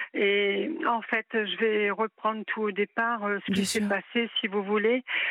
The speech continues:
Speaker 1: c'est que mes parents, euh, ont été hospitalisés en urgence le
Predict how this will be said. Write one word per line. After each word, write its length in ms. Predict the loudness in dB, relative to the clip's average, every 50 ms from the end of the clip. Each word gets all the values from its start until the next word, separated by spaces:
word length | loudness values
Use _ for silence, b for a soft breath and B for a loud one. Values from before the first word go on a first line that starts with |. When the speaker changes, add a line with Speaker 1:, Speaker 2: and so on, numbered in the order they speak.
| B B -6 -4 -4
Speaker 1:
c'est 80 | -4
que 560 | -2 0 0 0 2 2 2 2 2 0 0 0 0
mes 160 | 0 -2 -2
parents, 640 | 0 -2 -2 -2 -2 -2 0 0 0 0 -2 -2 0
euh, 460 | 0 0 0 0 0 -2 -2 -4 -4 -2
ont 160 | 0 0 0
été 380 | 0 -2 0 0 2 2 2 2
hospitalisés 960 | 0 0 0 -2 _ -10 -6 -2 -2 -2 -2 -2 -8 -6 -2 0 0 0 2
en 180 | 0 -2 -2 0
urgence 560 | 0 -2 -2 0 0 0 2 2 0 -2 -4 -8 -16 _ B B B B B B B B
le 220 | 0 2 2 2